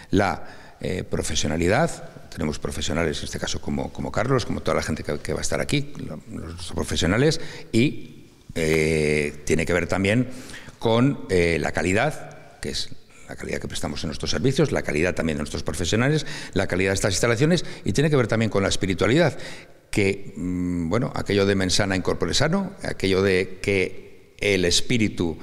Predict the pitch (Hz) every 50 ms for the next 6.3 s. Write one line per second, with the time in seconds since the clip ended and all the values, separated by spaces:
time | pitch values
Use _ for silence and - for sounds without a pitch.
0 | - - - - - - - 95 92 95 120 120 110 95 78 69 - - - -
1 | - - 101 101 85 76 - - 80 - - - 85 82 82 82 82 - - -
2 | 117 - - 143 - 170 180 180 - - - - - - 90 80 90 87 - -
3 | 101 95 92 - - - 90 90 85 80 80 80 - - - - - 78 73 71
4 | 71 69 67 - - 71 85 - - - - - - - - 78 71 76 78 78
5 | 82 85 - - - - - - - 69 67 64 - - - 71 69 67 69 -
6 | - 71 78 82 76 -